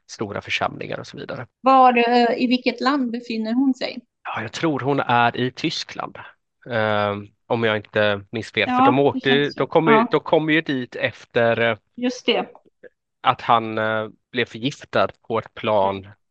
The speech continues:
Speaker 1: eh, utanför Tomsk i Ryssland för fyra år sedan. Och, eh, fick akutvård. Och då, så att där, där, där, där tror jag verkligen vi kommer få se något, eh, något helt nytt inom, eh, eh,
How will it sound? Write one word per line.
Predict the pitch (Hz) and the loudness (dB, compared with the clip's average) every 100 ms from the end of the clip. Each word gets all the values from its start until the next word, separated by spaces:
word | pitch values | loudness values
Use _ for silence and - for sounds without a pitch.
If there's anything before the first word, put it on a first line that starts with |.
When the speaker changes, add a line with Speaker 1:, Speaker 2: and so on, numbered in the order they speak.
| _ _ | _ _
Speaker 1:
eh, | - 107 104 | -8 -6 -6
utanför | 104 113 104 101 113 | -8 -10 -8 -8 -10
Tomsk | - 127 117 - - - | -2 -2 -2 -8 -10 -8
i | 107 | -6
Ryssland | 127 - - 107 104 | -6 -10 -8 -8 -8
för | 110 | -12
fyra | 117 98 | -10 -8
år | 95 120 | -8 -8
sedan. | 131 123 _ _ _ _ _ _ _ _ _ _ _ | -8 -12 _ _ _ _ _ _ _ _ _ _ _
Och, | - 117 _ _ - | -8 -8 _ _ -4
eh, | 101 101 101 - | -2 -2 -6 -8
fick | 113 _ - - - | -8 _ -20 -16 -10
akutvård. | 110 - 107 - 123 - - - | -8 -8 -10 -10 -12 -10 -12 -10
Och | 113 | -10
då, | 113 104 101 _ _ _ _ _ - | -8 -8 -8 _ _ _ _ _ -8
så | - | -2
att | 131 | 2
där, | 143 139 139 - | 4 4 2 0
där, | 139 135 127 127 127 | 4 4 4 2 0
där, | 147 139 127 | 2 4 4
där | - 147 | 4 2
tror | 143 143 | 2 -2
jag | 127 | 2
verkligen | 123 113 117 | 2 0 -4
vi | 113 | -8
kommer | - 113 | -8 -10
få | - 113 | -6 -6
se | - 127 113 104 - | -4 0 2 0 -2
något, | 107 110 _ 117 | -6 -6 _ -6
eh, | 110 | -6
något | 110 - | -6 -6
helt | 107 - | -8 -8
nytt | - - - - - _ _ _ | -18 -20 -20 -20 -20 _ _ _
inom, | 110 98 98 98 | -12 -8 -8 -6
eh, | 98 98 92 _ _ _ _ - 113 | -4 -6 -10 _ _ _ _ -4 2
eh, | 104 104 101 101 107 107 | 4 4 2 0 0 -4